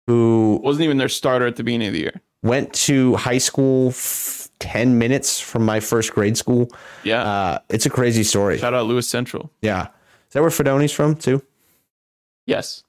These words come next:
Speaker 1: Yes. Good program over there. Um, but that's gonna be it for us tonight. Uh, we appreciate you. Hit that subscribe button. Hit that like button. We appreciate the support. Uh, we appreciate you guys. Make sure you tune in Monday for that national championship watch along.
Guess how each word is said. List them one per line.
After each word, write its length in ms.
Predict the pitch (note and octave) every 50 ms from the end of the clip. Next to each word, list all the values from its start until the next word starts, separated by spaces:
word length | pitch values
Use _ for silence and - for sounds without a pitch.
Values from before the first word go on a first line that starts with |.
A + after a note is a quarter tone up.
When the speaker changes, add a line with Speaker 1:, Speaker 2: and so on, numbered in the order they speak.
| _ _ _ _ _ _ _ _
Speaker 1:
Yes. 320 | - G#2 - - - - - _ _ _ _ _ _ _ _ -
Good 140 | G#2 G#2
program 320 | - A2 G2+ G2 G2+ G2 G2
over 200 | F#2+ F#2 F2+ F#2
there. 200 | F2+ F2+ E2+ - _ _ _ _ - - - _ _ - - - _ -
Um, 720 | - A2+ A#2+ B2+ B2+ B2 A#2+ A#2 A2+ G#2 G2 F#2 - - _ _ _ - - _ _ _ _
but 220 | - A#2+ B2 A2 G#2+
that's 180 | C3+ C3+ C3
gonna 120 | - D#3+ C#3
be 160 | C3+ C3+ C3+
it 120 | C3 -
for 160 | - - C3 B2+
us 160 | B2 A#2+ -
tonight. 540 | - C3 B2 B2 B2 B2 A#2+ - - - - - - - - _ _ -
Uh, 240 | A2 G#2+ G#2 G2+ G2
we 100 | A2+ A#2+
appreciate 500 | A2 - - C#3 B2+ - - B2+ A#2+ -
you. 60 | B2
Hit 120 | A#2+ A#2+ -
that 120 | B2 -
subscribe 360 | - A#2 - - C3 A#2 A2
button. 160 | A#2 G#2 F2
Hit 180 | G#2+ B2 A#2+ A#2
that 140 | B2 A2 E2
like 240 | G#2+ G#2+ G#2 G#2 -
button. 300 | A2 F2+ - G#2 G2 - - - - - - -
We 80 | - G#2
appreciate 460 | G#2 - A#2 A2+ G#2 - A2+ G#2+ G2+
the 80 | - G#2
support. 540 | - - G2+ - - G#2+ G#2 G2 - - - - - - - -
Uh, 60 | -
we 80 | G2+ G#2
appreciate 400 | G2+ - A#2+ A2 - A#2 G#2+ -
you 80 | A2+ G#2
guys. 200 | G#2+ G#2 G#2 G#2+
Make 140 | A2+ A2+ A2
sure 140 | - C3+ A#2+
you 80 | A2+
tune 240 | G#2+ - - B2 A#2
in 140 | A#2 A2+ A2+
Monday 480 | A2 A2 A2 A2 A2 G#2+ G#2+ G#2 G2+ - - - - - _
for 120 | - -
that 160 | G#2+ G#2+ G#2 -
national 300 | G#2 G#2 G2+ - G#2+ G2+
championship 500 | - A2+ G#2+ G#2 A2 G#2 G2 - G#2 -
watch 300 | G2+ G#2 G2+ G2 - -
along. 340 | G#2 G2+ G2+ G2+ G2+ G2